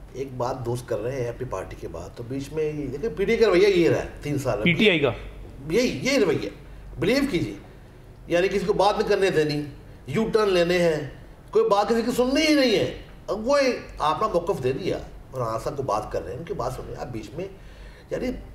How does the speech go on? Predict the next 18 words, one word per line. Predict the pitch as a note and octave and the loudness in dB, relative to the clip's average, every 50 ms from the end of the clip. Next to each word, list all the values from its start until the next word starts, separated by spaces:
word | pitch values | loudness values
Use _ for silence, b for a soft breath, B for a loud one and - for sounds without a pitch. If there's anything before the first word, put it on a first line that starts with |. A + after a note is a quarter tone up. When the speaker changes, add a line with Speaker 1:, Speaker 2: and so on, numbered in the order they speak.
| - - - - | -16 -14 -8 -6
Speaker 1:
सबको | G#3 G#3 - - C4 B3+ A#3 - - - - | -6 -6 -2 2 2 2 2 2 -2 -8 -8
देखिए, | - - - A3 G3+ | -8 -6 -4 -2 0
जो | F#3+ G#3 | 0 2
बात | - - B2+ C3 D3+ E3+ E3 | 2 4 2 2 2 0 0
हमारे | D#3 D3+ C#3+ C#3 | 2 2 2 2
चेयरमैन | C#3 D#3+ E3+ F3 F#3 F3+ | 2 2 2 2 2 2
बार | D#3 C#3 B2+ B2 | 2 4 4 4
बार | B2 C3 | 2 2
कर | A#2+ - A#2+ G#2+ | 0 0 -2 -2
रहे | G#2 A#2 C#3 | 0 -2 -2
हैं, | D#3 | 0
बिलावल | D3 C3+ C3 C#3 C3+ | 0 2 2 2 2
साहब | D3+ D3 C#3 C#3 | 2 0 0 0
ने | C3+ | -4
भी | C3+ B2+ | -6 -6
की | - B2 A#2 | -6 -4 -4
उस | A#2 - - | -4 -4 -4
दिन, | B2 C#3+ E3+ | -4 -4 -4